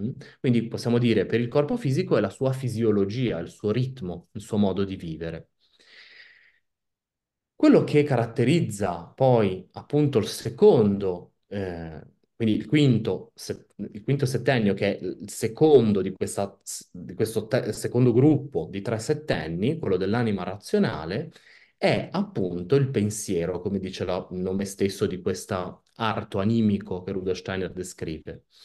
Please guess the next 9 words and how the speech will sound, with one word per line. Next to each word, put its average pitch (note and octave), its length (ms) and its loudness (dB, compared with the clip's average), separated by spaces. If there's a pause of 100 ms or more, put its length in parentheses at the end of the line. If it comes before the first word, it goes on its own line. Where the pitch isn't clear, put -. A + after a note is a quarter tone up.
(220)
Quindi A#2+ 580 0
l'anima D#3+ 300 2
senziente A#2 920 2
del F#2+ 340 -4
quarto C3 280 0
settennio A#2 600 0
percepisce A2 600 -4
il G#2 80 0
mondo, G2+ 640 0